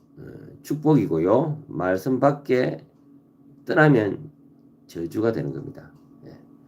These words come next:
설아서 십일 장 사 절에서 십사 절 말씀, 음, 참된 목자를 거절한 백성. 십일 장 십이 절 말씀이 중요한데요.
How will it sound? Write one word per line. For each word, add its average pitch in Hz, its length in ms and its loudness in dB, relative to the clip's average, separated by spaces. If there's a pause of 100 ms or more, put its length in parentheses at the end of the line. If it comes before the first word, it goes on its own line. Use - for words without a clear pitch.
(960)
설아서 113 880 2 (1080)
십일 131 380 2
장 113 280 0
사 110 200 -6
절에서 123 360 2
십사 98 440 -4
절 98 300 2
말씀, 82 380 -2
음, - 600 -6 (920)
참된 135 600 4
목자를 110 640 0
거절한 98 720 -2
백성. - 760 -8 (1400)
십일 135 460 4 (120)
장 123 520 -2
십이 - 440 -2
절 117 140 6
말씀이 92 580 0
중요한데요. 98 720 2